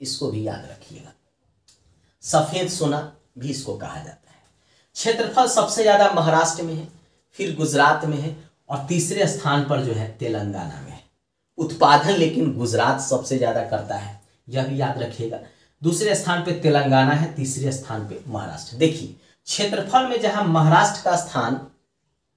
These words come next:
कपास की खेती करने में सबसे अधिक आता है, लेकिन वही उत्पादन की बात आती है तो गुजरात का स्थान आ जाता है, तो इसको याद रखिएगा।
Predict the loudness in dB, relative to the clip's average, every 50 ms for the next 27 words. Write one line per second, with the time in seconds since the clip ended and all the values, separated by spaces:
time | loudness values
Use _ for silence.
0 | _ _ _ _ _ _ _ _ _ _ _ _ _ _ _ _ _ _ _ _
1 | _ _ _ _ _ _ -2 -2 2 4 6 6 6 6 4 2 0 -2 -4 -8
2 | -12 _ _ _ _ -12 -12 -6 -4 -2 -2 -2 -2 -2 -2 0 0 0 0 0
3 | -2 -4 -4 -4 -4 -4 -4 -4 0 2 2 2 2 0 -4 -6 -8 -8 -4 -2
4 | -2 -2 -2 -2 -4 -4 -2 0 2 2 2 2 2 0 -2 -2 -2 2 4 6
5 | 8 8 8 6 6 4 2 0 2 4 4 4 4 2 0 0 -2 -4 -4 -6
6 | -10 -12 -16 _ _ -20 -18 -18 -10 -6 -4 -4 -2 -2 0 0 2 2 4 4
7 | 4 4 2 0 -2 -6 -6 -6 -6 -8 -8 -8 -8 -8 -8 -10 -12 -14 -18 -20
8 | -20 -20 -20 -20 _ _ _ _ _ _ _ _ _ _ _ _ _ _ _ _
9 | _ -6 -6 -4 -4 -4 -4 -2 2 2 2 2 0 -4 -8 -12 -14 -16 -16 -18